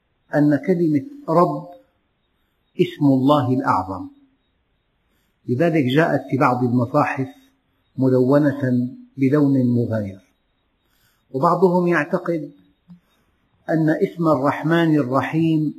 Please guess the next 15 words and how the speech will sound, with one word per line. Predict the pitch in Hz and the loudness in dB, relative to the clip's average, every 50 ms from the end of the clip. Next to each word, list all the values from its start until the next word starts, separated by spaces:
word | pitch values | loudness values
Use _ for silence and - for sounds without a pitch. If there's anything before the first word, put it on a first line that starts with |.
| - 185 | -4 -4
اسم | 175 - - 147 143 | -4 -2 -2 0 2
الله | 143 135 127 127 143 156 151 143 143 143 | 2 2 4 4 4 2 2 2 0 0
الأعظم | 143 - 147 120 110 107 101 107 104 107 - _ _ _ _ _ _ _ _ _ _ _ _ _ _ 151 | 0 0 0 -2 -2 -2 -4 -8 -10 -10 -16 _ _ _ _ _ _ _ _ _ _ _ _ _ _ 0
الذي | 135 135 151 165 143 131 156 151 143 | 2 4 4 2 2 4 2 2 2
إذا | - 180 160 135 147 143 139 131 127 | 2 0 0 2 2 0 0 0 -2
دعوت | 123 131 131 117 151 170 160 - - 143 | 0 0 2 2 2 2 0 0 0 -2
به | 135 127 156 151 120 139 147 151 151 147 - - - - - 151 | 0 2 2 0 2 0 0 0 0 -2 -4 -6 -14 -6 2 2
أجبت، | 135 127 123 143 135 - - - - - - - - _ _ _ _ _ _ _ _ _ _ - | 2 4 4 2 0 0 -4 -8 -10 -12 -16 -18 -20 _ _ _ _ _ _ _ _ _ _ 2
وإذا | 160 190 185 165 139 160 151 | 4 4 4 4 2 2 2
دعي | 143 147 170 143 143 147 143 | 2 2 0 2 2 2 2
الله | 135 131 135 143 143 131 117 123 123 | 2 2 2 2 2 0 0 -2 0
به | 117 135 131 131 120 - | 0 0 0 0 -4 -6
استجاب. | - - 120 110 98 104 101 101 104 _ _ _ _ _ _ _ _ _ _ _ _ _ _ _ _ _ _ _ _ _ _ _ _ _ _ _ _ - _ _ | -6 -8 -6 -6 -6 -8 -10 -12 -18 _ _ _ _ _ _ _ _ _ _ _ _ _ _ _ _ _ _ _ _ _ _ _ _ _ _ _ _ -20 _ _
وبعضهم | 160 165 214 185 185 180 202 185 170 180 180 170 | 2 4 4 4 4 4 2 2 2 2 2 2
يقول: | 165 156 160 - 180 185 180 175 180 175 170 160 | 0 0 0 2 2 4 4 4 2 0 -4 -8